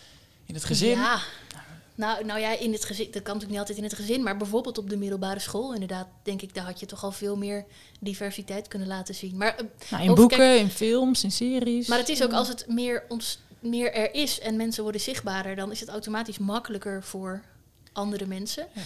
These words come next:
Speaker 2: Dat is ook een van de dingen dat ik dacht toen ik merkte dat het aflossen van mijn studieschuld me meeviel. Van, hier moet ik over vertellen, want dit hoor je nooit.
Speaker 1: Nee.
Speaker 2: En dat vond ik eerst ook heel spannend, maar dat was omdat ik dacht, ja,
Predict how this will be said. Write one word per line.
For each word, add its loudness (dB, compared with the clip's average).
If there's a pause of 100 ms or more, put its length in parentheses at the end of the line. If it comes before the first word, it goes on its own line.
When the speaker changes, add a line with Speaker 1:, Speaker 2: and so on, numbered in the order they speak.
Speaker 2:
Dat -6
is 0
ook 2
een 4
van -6
de 2
dingen -2
dat -4
ik -2
dacht -4
toen -6
ik -8
merkte -4
dat -8
het -8
aflossen -8
van -6
mijn -4
studieschuld -2
me -4
meeviel. -6
Van, -4
hier -2
moet -2
ik -12
over -4
vertellen, -4
want -2
dit -2
hoor -2
je 0
nooit. 0 (180)
Speaker 1:
Nee. -2
Speaker 2:
En -2
dat -2
vond -2
ik -6
eerst 0
ook -4
heel -4
spannend, -6
maar -4
dat -4
was 0
omdat -4
ik -10
dacht, -8
ja, -2